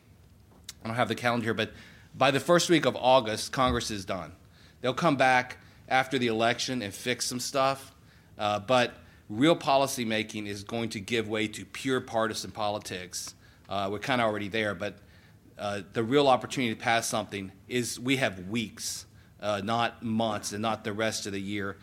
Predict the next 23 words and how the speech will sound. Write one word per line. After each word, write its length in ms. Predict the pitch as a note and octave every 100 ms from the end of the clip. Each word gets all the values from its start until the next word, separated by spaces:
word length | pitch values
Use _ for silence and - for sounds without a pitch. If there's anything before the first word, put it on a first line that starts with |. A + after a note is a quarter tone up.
| - - - -
uh, 100 | G2+
to 220 | - A#2+
address 420 | G2 G#2+ G#2 G2
this. 280 | - F2 - - - - -
So 160 | E3
you 140 | D#3 E3
have 300 | E3 G3+ G3+
sitting 360 | - A3 F#3
out 220 | F#3+ G#3 E3+
there 120 | D#3
this 160 | D3+
package 520 | D3 E3 F3 G3 F3 C#3+
of 120 | B2+
already 320 | D3+ F3+ F3
negotiated 800 | D#3+ C#3+ F3 E3+ D#3+ D3+ C#3+ C3+
Medicare 400 | D3+ D#3 E3 D3+
prescription 480 | C#3 E3+ D#3 B2+ A#2+
drug 340 | C3+ D3+ D3+ - -
policies 800 | - B2 A#2+ A2 - A2 A#2+ - - - -
that 140 | C3
have 320 | - D#3+ E3+
the 140 | F3 D#3+
support. 720 | - C3 - F3+ B2+ B2+